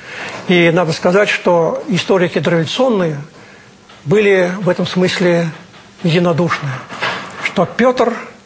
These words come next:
усилил давление на личность человека. Он унизил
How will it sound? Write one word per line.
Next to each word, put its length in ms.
усилил 640
давление 440
на 100
личность 300
человека. 480
Он 220
унизил 640